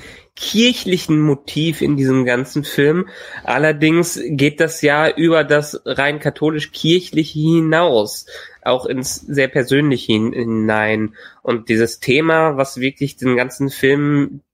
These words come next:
durchzieht, von vorne bis hinten, ist dieser Zweifel, also dieser Doubt. Wobei ich auch, als ich darüber nachgedacht hab, mir überlegt hab, Doubt, Zweifel,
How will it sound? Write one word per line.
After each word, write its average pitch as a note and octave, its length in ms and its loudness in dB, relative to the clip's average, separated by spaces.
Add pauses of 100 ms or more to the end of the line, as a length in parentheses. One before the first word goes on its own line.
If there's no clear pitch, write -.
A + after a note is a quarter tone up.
durchzieht, F#3 920 0 (300)
von B2+ 200 -2
vorne D#3 340 2
bis D3 220 -4
hinten, D#3 400 0
ist - 240 -2
dieser C#3 340 0
Zweifel, A#2+ 880 0
also A#2 160 0
dieser B2 280 2
Doubt. A2+ 480 0 (360)
Wobei C3+ 600 0 (420)
ich - 220 0
auch, D3+ 340 0
als C#3+ 160 -2
ich D3 80 -12
darüber C#3+ 300 0
nachgedacht C#3+ 640 -2
hab, - 220 -2 (1800)
mir D3+ 220 2
überlegt D3 340 0
hab, D#3 160 -2 (440)
Doubt, D#3 460 2 (240)
Zweifel, F#3 1040 0